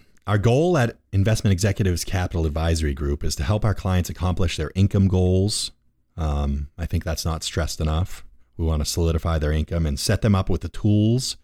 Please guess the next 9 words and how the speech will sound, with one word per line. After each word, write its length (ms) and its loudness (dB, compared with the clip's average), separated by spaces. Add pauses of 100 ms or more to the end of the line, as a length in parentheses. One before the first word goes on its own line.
(500)
and 80 2
the 60 4
strategies 720 2
to 80 -4
help 200 0
them 180 0
succeed 480 0
in 160 2
reaching, 520 2